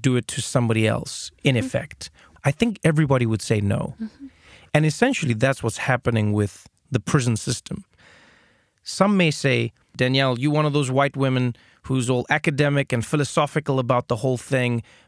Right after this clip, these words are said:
Speaker 1: but if crime ever happened to you, you wouldn't think the same."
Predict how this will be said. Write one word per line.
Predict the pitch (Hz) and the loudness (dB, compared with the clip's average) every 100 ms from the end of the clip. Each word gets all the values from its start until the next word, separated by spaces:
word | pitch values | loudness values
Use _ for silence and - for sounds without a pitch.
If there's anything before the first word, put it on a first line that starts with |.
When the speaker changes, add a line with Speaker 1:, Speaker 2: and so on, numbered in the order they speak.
| - | -2
Speaker 1:
but | 123 - | 0 0
if | 180 170 - | -2 -2 -2
crime | - 160 151 | 2 2 4
ever | 139 | 0
happened | 127 139 135 127 | 0 -2 -2 -4
to | - | -4
you, | 131 160 180 147 123 _ | -2 0 2 2 -2 _
you | 143 139 | -2 0
wouldn't | 135 131 120 | 2 0 -2
think | - 123 - | -2 -4 -4
the | 117 | -8
same." | - 120 107 127 | -2 -2 -2 -6